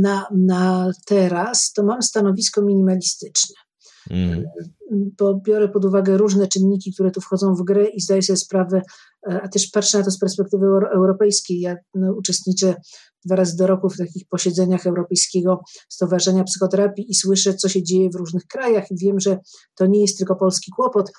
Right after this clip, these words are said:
Speaker 1: a tam, gdzie
Speaker 2: Mhm.
Speaker 1: wprowadzono regulacje na przykład zbyt rygorystyczne, to też, e, nikt na tym dobrze nie wyszedł. No ale, e, na pewno by mi zależało, e, na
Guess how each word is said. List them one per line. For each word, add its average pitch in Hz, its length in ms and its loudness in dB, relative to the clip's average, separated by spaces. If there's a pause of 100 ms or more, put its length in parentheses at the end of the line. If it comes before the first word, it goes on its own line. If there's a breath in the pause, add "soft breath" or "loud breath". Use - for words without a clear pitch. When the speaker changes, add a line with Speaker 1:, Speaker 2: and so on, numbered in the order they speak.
(160 soft breath)
Speaker 1:
a 196 80 -6
tam, 202 220 2
gdzie 196 100 0
Speaker 2:
Mhm. 156 120 -6
Speaker 1:
wprowadzono 190 460 2
regulacje 190 500 0
na 175 80 -2
przykład 185 360 -4
zbyt 185 240 -4
rygorystyczne, 180 840 -2 (160)
to 190 80 0
też, 208 420 0
e, 202 320 2 (180)
nikt 196 240 -4
na 190 100 0
tym 190 160 -2
dobrze 196 260 0
nie 220 120 0
wyszedł. - 340 -2 (560 soft breath)
No 226 160 0
ale, 240 320 0 (420 soft breath)
e, 190 300 4 (180)
na 190 140 2
pewno 311 320 -2
by 240 100 -4
mi 214 100 0
zależało, 170 760 -2 (220)
e, 170 360 -14
na 185 360 0